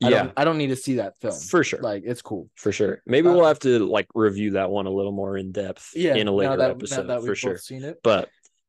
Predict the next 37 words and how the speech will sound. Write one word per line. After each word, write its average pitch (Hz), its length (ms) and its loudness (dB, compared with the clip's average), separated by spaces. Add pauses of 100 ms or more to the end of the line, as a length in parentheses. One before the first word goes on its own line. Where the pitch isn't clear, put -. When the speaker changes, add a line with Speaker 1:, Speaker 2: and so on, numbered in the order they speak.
Speaker 2:
yeah. 139 200 4 (240)
Speaker 1:
Um, 170 320 2
number 165 200 2
three, 214 240 -6
once 160 240 -14
again, 175 160 2
I 156 100 2
also 143 300 2
agree. 156 380 -6
I 120 120 -4
have 123 140 -2
Air. 165 340 4 (260)
Speaker 2:
Okay. 143 320 2
Speaker 1:
Um, 110 180 -16 (580)
now 135 160 -6
this 143 220 -10
is 151 220 -2
a 147 60 -4
biopic 131 480 -2
that - 140 -4
I 190 80 0
can 247 300 -2
get 151 140 -4
behind. 123 260 -8
This 160 100 -6
is 180 80 -10
one 190 160 -2
that 175 160 0
I, 156 300 0
I 151 140 0
don't 160 280 -4
mind 139 420 -4 (440)
sitting 147 460 -2
down 135 480 -2 (200)
in, 139 160 -6
like, 120 260 -2 (1200)
uh, 117 120 -2